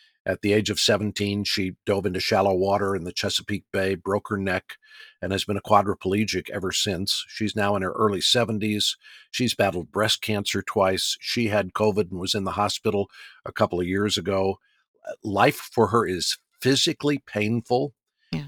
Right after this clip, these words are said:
Speaker 1: and physically challenging. It is hard for her to get breath in her lungs every day. And Joni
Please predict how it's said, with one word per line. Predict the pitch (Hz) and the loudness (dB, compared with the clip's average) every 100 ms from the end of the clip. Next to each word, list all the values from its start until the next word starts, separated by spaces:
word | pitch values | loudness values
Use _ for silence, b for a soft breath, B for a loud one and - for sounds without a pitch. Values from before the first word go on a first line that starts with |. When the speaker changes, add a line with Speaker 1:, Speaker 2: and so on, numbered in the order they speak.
| - | -4
Speaker 1:
and | 104 98 98 95 - | 0 0 0 -6 -8
physically | - 123 123 147 131 123 | 0 2 2 2 2 0
challenging. | - - 113 107 117 117 117 120 120 117 _ _ _ - | 0 2 2 2 0 -2 -2 -4 -6 -10 _ _ _ -2
It | 123 | 2
is | 131 113 | 4 2
hard | - 113 131 127 - | 2 6 6 4 2
for | 120 107 | 0 2
her | 110 110 | 2 0
to | - | -2
get | 95 98 90 | -2 -2 -4
breath | 85 98 110 - - | -2 0 0 -4 -10
in | 107 92 | -8 -4
her | 101 | -2
lungs | 95 98 87 76 87 110 - - - _ _ _ _ _ | 0 0 -2 -4 -6 -4 -2 -4 -8 _ _ _ _ _
every | - 110 135 | -2 2 4
day. | 135 147 - - _ _ _ _ _ _ _ _ _ - | 4 4 2 -6 _ _ _ _ _ _ _ _ _ -2
And | 110 107 104 | 0 0 0
Joni | - 110 135 147 90 98 120 | 2 4 4 2 -2 -4 -6